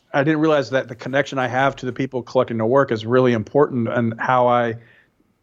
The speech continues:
kind of navigate what kind of work I'm doing.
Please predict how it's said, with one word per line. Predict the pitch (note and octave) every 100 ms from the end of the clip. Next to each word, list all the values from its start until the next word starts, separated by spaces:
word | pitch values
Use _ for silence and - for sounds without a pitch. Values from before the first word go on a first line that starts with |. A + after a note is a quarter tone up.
| _ _ -
kind | C3 C3
of | A2+ G2+ - - _ _ - -
navigate | D3 C3+ C3+ C3 B2+ A#2
what | A#2+ C3+ -
kind | C3+ B2+
of |
work | B2 A#2+
I'm | A#2 A#2
doing. | D3 C3+ G#2